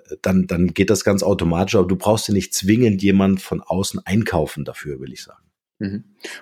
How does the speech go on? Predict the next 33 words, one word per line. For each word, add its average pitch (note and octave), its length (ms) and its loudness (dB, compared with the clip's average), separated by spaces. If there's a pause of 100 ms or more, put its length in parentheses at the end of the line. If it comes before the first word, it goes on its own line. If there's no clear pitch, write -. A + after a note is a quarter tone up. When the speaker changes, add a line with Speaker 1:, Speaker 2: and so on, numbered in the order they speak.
Speaker 2:
Und, G2 260 -4
und, F#2+ 160 -4
und G#2 160 -4
sollte F#2+ 300 2
das G2 160 0
immer G2 240 0
dieselbe F2+ 460 4
Person C3+ 380 -2
sein C#3 300 -2
oder F#2 220 0
können F#2+ 260 -10
das F#2+ 100 -14
unterschiedliche - 560 -6
Personen A#2 420 -4
sein? B2+ 260 -2 (1300)
Speaker 1:
Unterschiedlich. F2+ 720 0
Es E2+ 220 0
gibt, - 340 -4
also G2+ 160 4
es G#2+ 140 2
gibt, - 400 -2
äh, - 120 -6 (440)
also F2+ 180 0
unterschiedliche G2 800 2
Konzepte, A2+ 480 2
die F#2 140 2
da E2+ 80 2
draußen D#2+ 400 2
existieren. F2 580 0
Ähm, D#2+ 260 -2
es - 220 -6
gibt, - 300 -2
äh, G2 280 -6